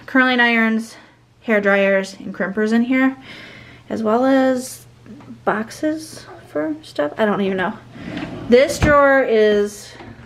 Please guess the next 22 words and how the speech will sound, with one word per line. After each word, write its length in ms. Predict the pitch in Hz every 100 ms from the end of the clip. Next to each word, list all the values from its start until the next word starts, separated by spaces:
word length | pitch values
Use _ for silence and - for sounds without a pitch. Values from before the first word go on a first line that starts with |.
| -
going 160 | 214 196
to 60 |
get 100 | 190
a 80 | 190
complete 320 | 196 - 220
overhaul. 560 | 214 190 190 190 175 -
Look 200 | 302 -
at 260 | - 247 247
all 200 | 220 196
this, 420 | 135 - - - - - - - - -
okay? 200 | 392 415
You 60 | - - - - - - -
wanna 140 | 339 440
know 80 |
how 100 | 403
much 160 | 403 381
of 60 | 381
that 120 | 359
I, 140 | 311 294
I 60 |
use 580 | 285 254 269 330 349 - - - _ _ -
ever? 340 | 269 311 349